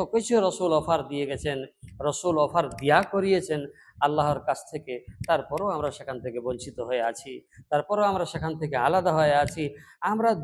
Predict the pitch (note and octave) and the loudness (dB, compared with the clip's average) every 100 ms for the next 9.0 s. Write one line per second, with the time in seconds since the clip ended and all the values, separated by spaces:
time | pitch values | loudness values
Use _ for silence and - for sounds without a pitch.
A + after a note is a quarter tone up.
0 | C3+ F#3 G#3 A3+ A3 G#3 G#3 A3 A3+ G3 | -2 2 6 4 4 0 0 0 0 2
1 | D3+ D#3 G3 C4 B3+ - - F3+ F3+ F#3 | 2 2 4 2 2 -4 0 2 2 0
2 | E3 E3 D#3 D#3 D#3 C3+ - - - F#3+ | 0 0 -2 -4 -8 -10 -16 -20 -4 -2
3 | A3 G#3+ F3 D#3 D#3 C#3+ F#3+ D3 D3 C#3 | 2 0 0 0 0 0 -2 -2 -2 -2
4 | D#3 D3 - D3 B2 _ _ - E3+ F#3+ | -2 -2 -4 -10 -10 _ _ -4 0 2
5 | F#3 C3 A2 A2+ A#2 F3+ G#3+ F3+ D#3 - | 0 -2 -14 -12 -2 2 4 2 -4 -6
6 | E3+ E3 D3+ D3+ C3+ C#3 C#3 C#3 C3+ A2 | -8 -6 -4 -2 -2 0 0 -2 -4 -4
7 | B2 D#3 B3 F3 F3+ F3 D3+ D3 D#3+ C#3+ | 0 4 4 4 2 2 2 0 -2 -6
8 | - - - D3+ C#3+ G3 G#3 D3+ G3+ | -8 -20 -18 -16 -10 -8 -8 -8 -6